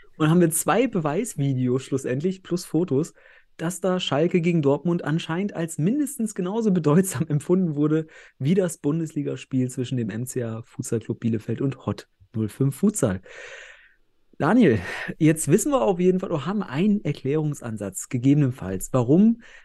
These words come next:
man bei Ligen und auch mit den Highlights nicht immer auf Ballhöhe ist. Denn so dann bei einem schnellen Konterabwurf von,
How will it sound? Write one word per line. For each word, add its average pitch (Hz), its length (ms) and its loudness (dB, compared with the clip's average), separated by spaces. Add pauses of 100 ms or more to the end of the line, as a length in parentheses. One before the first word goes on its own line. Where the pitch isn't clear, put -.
man 156 300 2
bei 139 120 0
Ligen 160 380 2
und 131 100 -8
auch 127 100 -4
mit 135 120 -4
den 110 160 -6
Highlights 165 460 -4 (200)
nicht 208 440 0
immer 180 240 2
auf 170 240 -4
Ballhöhe 131 480 -2
ist. 92 280 -12
Denn 139 220 2
so 262 440 2 (440)
dann 190 300 -4 (240)
bei 147 280 -2
einem 160 200 4
schnellen 233 440 2
Konterabwurf 175 800 0
von, 151 460 -4